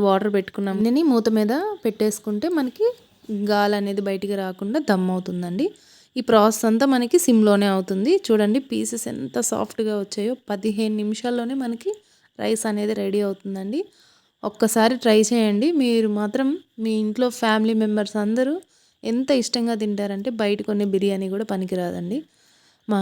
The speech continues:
హస్బెండ్ అయితే మాత్రం మెఫెల్లో తీసుకొచ్చిన బిర్యానీలానే ఉంది అచ్చం అన్నారు. ఖచ్చితంగా ట్రై చేయండి, మీ అందరికీ నచ్చుతుంది. ఈ న్యూ ఇయర్‌కి మీ ఇంట్లో అందరూ ట్రై చేసుకొని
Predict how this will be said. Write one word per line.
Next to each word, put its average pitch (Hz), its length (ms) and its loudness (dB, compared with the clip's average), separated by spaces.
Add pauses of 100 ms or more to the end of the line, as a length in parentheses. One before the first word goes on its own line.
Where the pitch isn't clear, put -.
హస్బెండ్ 208 420 0
అయితే 208 180 0 (100)
మాత్రం 214 260 -2 (140)
మెఫెల్లో 214 380 4 (360)
తీసుకొచ్చిన 208 420 2 (140)
బిర్యానీలానే 202 720 2
ఉంది 202 260 0
అచ్చం 202 260 -8 (120)
అన్నారు. 180 280 -10 (720)
ఖచ్చితంగా 220 640 0
ట్రై 226 120 4 (120)
చేయండి, 208 380 0 (220)
మీ 214 160 2
అందరికీ 220 460 0
నచ్చుతుంది. 190 500 -6 (640)
ఈ 214 40 4 (100)
న్యూ 202 160 2
ఇయర్‌కి 220 320 2 (240)
మీ 214 180 0
ఇంట్లో 202 260 -2
అందరూ 196 240 -4 (100)
ట్రై 190 120 2 (120)
చేసుకొని 208 480 -6